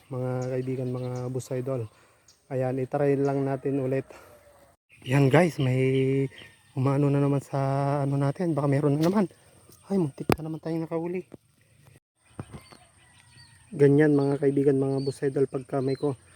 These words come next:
kumakagat sa pamain natin, oh, ginagalaw nila yan, yung, yung pinaka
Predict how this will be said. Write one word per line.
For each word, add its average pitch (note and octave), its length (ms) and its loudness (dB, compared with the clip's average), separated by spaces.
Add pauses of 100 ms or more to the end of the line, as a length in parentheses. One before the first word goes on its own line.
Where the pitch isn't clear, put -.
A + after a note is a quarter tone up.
(220)
kumakagat C#3+ 560 0
sa D3 80 -2
pamain C#3 320 2
natin, C#3 400 0
oh, B2 80 -4
ginagalaw C3+ 560 0
nila C3+ 320 2
yan, C3 240 -2
yung, B2+ 180 -6 (640)
yung C3+ 400 2
pinaka C3 1040 -2